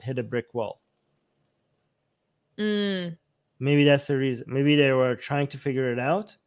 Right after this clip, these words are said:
Speaker 1: and, like, now they got to a point where they are,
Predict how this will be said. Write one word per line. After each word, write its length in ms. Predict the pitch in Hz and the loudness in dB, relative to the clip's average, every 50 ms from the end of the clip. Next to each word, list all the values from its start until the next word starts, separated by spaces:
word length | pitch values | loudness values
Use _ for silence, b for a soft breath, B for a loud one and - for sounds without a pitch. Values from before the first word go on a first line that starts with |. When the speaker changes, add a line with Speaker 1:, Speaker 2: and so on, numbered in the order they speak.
| _ _ _ _ _ _ - | _ _ _ _ _ _ -8
Speaker 1:
and, 560 | 135 127 135 131 127 127 127 120 120 123 123 - _ _ - | -4 -2 -2 -2 -2 -2 -2 -4 -6 -8 -10 -14 _ _ -10
like, 260 | 127 131 127 120 - - | -6 -6 -6 -6 -6 -8
now 280 | 120 127 135 135 135 139 | -4 -2 0 0 0 0
they 140 | 127 139 123 | 0 0 -2
got 240 | 117 135 127 131 - | -2 -2 -4 -4 -4
to 100 | 135 131 | -6 -6
a 40 | |
point 380 | 117 - - 131 127 131 120 - | -6 -6 -8 -8 -6 -6 -6 -6
where 140 | 127 123 120 | -6 -6 -4
they 240 | 110 123 120 120 120 | -4 -4 -2 -2 -2
are, 220 | 113 113 117 - | -2 -4 -6 -6